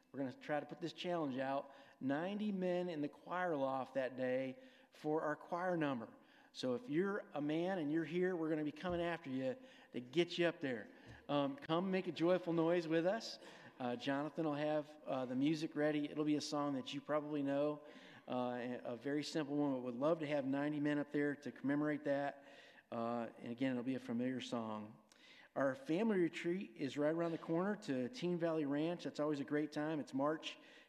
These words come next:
fifteenth through the seventeenth. If you'll see Amanda Christian to sign up, a fifty dollar deposit is due by February the eighteenth. That's always a great time. And I'll tell you, T V R has some great food. It could be a camp. Whew, you go up there, they got great food. But anyway,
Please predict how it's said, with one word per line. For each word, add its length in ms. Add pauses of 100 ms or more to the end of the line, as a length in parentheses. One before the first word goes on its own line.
(100)
fifteenth 400
through 100
the 60
seventeenth. 580
If 180
you'll 140
see 260
Amanda 320
Christian 560 (400)
to 60
sign 360
up, 140
a 60
fifty 260
dollar 220
deposit 440
is 100
due 360 (440)
by 160
February 560
the 240
eighteenth. 480
That's 200
always 220
a 40
great 240
time. 140
And 100
I'll 60
tell 240
you, 160 (500)
T 160
V 140
R 160
has 160
some 160
great 340
food. 300
It 100
could 180
be 120
a 60
camp. 420 (680)
Whew, 140
you 160
go 140
up 100
there, 160
they 120
got 260
great 260
food. 300
But 80
anyway, 360